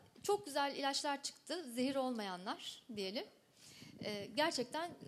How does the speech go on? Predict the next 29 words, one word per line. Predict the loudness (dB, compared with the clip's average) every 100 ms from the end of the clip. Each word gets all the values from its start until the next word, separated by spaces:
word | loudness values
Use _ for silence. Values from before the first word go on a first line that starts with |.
| -8 2
fare | 4 4
zehri | 4 2 0
kullanıyoruz | -4 -4 -4 -6 -6 -8
uzun | -8 -6
yıllardır. | -8 -6 -6 -6 -4 -6 -6 -10 -16
Ee, | -18 -16 -6
insanda | -2 0 0 -2 -4
kanı | -4 -4
sulandırmak | -4 -4 -4 -8 -10 -6
için | -6
kumadin | -4 -4 -4 -4
aslında | -6 -6 -6
bir | -8
fare | -2 2 2
zehri | 2 -2 -4 -4
olarak | -4 -6 -8 -14 -16 -12 -4
ilk, | -4 -4 -14 -14 -20 -20 -20 -18 -10
e, | -8 -8
çıkarılmıştır. | -6 -6 -4 -6 -6 -6 -4 -6 -8 -10 -12 -14 -12 -10 -6 -6 -6
Ee, | -10 -12 -16 _ _ _ -12 0
ama | 4 6
daha | 8 6
yeni, | 6 4 4
daha | 4 4 4 4 -2 -2
hedefe | 2 4 4 4
yönelik | 4 2 2
ilaçlarımız | 2 4 2 0 -4 -6 -8
var | -10 -10 -10 -6
artık. | -6 -8 -16 -18